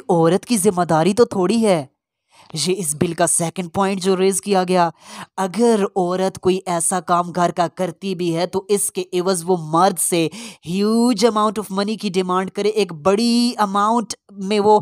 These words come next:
अ, अपने हस्बैंड से मुतालबा करे कि एक बहुत बड़ी अमाउंट उसको दे इसके बदले।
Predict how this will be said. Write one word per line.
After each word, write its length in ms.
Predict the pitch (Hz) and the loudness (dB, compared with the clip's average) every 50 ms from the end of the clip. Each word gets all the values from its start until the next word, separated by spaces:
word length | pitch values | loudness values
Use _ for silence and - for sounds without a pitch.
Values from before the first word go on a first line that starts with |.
| - - 254 226 175 - | 2 -4 -14 -10 -4 0
अ, 40 | 190 196 196 190 185 156 165 190 190 175 | 2 2 2 2 0 -4 -6 -2 0 2
अपने 260 | 190 196 - 202 208 | 2 0 0 -2 -2
हस्बैंड 440 | 202 190 190 190 185 180 214 214 202 | 0 0 0 -2 0 -2 -2 -2 -2
से 120 | - - | -4 -4
मुतालबा 480 | 208 190 196 - 202 180 180 180 185 196 | -2 -2 0 2 2 2 2 2 2 0
करे 200 | 202 - 214 220 | 0 0 -2 -2
कि 100 | - 247 | 0 -2
एक 100 | 226 196 | -2 -2
बहुत 280 | 175 165 190 214 208 190 | 0 2 2 2 4 4
बड़ी 200 | 185 220 226 220 | 2 0 0 0
अमाउंट 500 | - 190 175 170 196 214 247 247 214 262 | -2 -2 0 2 2 2 2 0 -2 -4
उसको 300 | 240 - - - 233 214 | -6 -6 -4 -4 -2 -2
दे 160 | 196 208 214 | 0 0 0
इसके 240 | 208 196 - 220 208 | 0 -2 -4 -6 -6
बदले। 460 | 185 196 175 185 185 175 160 139 | -6 -6 -6 -6 -6 -6 -6 -6